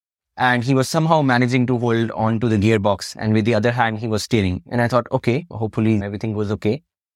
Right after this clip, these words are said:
And a few minutes later, he receives a call and he just balances his phone like this and he talks through the phone. And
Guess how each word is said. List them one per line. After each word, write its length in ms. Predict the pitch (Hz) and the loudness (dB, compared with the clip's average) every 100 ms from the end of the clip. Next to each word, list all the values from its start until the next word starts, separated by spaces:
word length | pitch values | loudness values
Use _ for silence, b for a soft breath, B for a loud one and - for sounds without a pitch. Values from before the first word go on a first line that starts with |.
| _ _ _ - | _ _ _ -4
And 440 | 139 147 151 151 | 0 2 2 2
a 60 | 147 | 0
few 220 | - 202 | 0 0
minutes 260 | 196 175 160 | 2 0 2
later, 400 | 147 147 143 139 | 2 4 2 2
he 160 | 151 | 2
receives 320 | 143 - 185 175 | 0 0 -2 -2
a 60 | |
call 460 | - 120 98 147 185 - | 0 0 0 -2 -8 -10
and 160 | 120 | -6
he 80 | 143 | -4
just 280 | 131 135 - _ _ _ _ 123 | -2 -4 -6 _ _ _ _ -4
balances 640 | 113 123 135 - 139 131 | 0 2 2 2 2 2
his 160 | 127 | 0
phone 260 | - 127 123 | 0 0 2
like 200 | 113 101 | 0 0
this 340 | 104 127 - _ _ | -2 -2 -10 _ _
and 400 | - 107 101 98 - - 110 | -12 -8 -8 -8 -12 -16 -10
he 140 | 117 | -8
talks 300 | 107 107 - | -6 -6 -6
through 160 | - 123 | -4 -2
the 80 | 107 | -2
phone. 340 | 90 85 156 _ _ _ _ _ _ _ - | -8 -12 -14 _ _ _ _ _ _ _ -2
And 560 | 147 147 147 147 147 | 2 2 2 0 -4